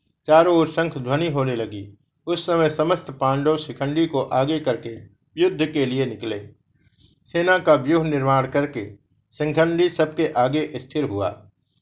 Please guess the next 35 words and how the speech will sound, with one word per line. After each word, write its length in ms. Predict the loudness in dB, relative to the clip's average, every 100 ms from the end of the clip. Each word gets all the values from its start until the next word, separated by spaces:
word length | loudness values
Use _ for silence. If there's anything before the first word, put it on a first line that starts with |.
| _ 0
भीमसेन 520 | 2 2 2 0 0
और 300 | 0 0 0
अर्जुन 300 | -2 0 -4
उसके 340 | -4 -6 -2
रथ 240 | 0 0 0
के 140 | -6
पहियों 400 | -4 -4 -2 -4
की 160 | -4 -6
रक्षा 340 | -6 -6 -8
करने 300 | -6 -6 -6
लगे। 320 | -8 -8 -12 -14 _ _ _ _ -8
उसके 280 | -4 -2
पिछले 420 | -2 -2 -4 -2 0
भाग 360 | 4 4 4
की 80 | -2
रक्षा 340 | -2 -4 0 0
के 200 | 0 -4
लिए 360 | -4 -6 -10 _ _ _ -6
द्रौपदी 520 | 2 4 4 0 0
के 160 | -2
पुत्र 400 | -2 -4 -4 -4
और 360 | -4 0 0 0
अभिमन्यु 400 | -6 -6 -4 -4
खड़े 280 | -4 -4 -4
हुए। 260 | -6 -8 -12 -16 _ _ _ _ -4
इनके 280 | -4 0 0
पीछे 420 | 2 -2 0 0
सात्यकी 580 | 2 0 0 -2 0 0
और 320 | 0 -2 0
चेकितान 600 | -2 -2 -2 -2 -2 -4 -8
थे। 200 | -12 -12 _ _ _ _ _
इन 160 | -4 2
दोनों 280 | 4 4 2
के 140 | -2
पीछे 400 | -2 -4 0 -2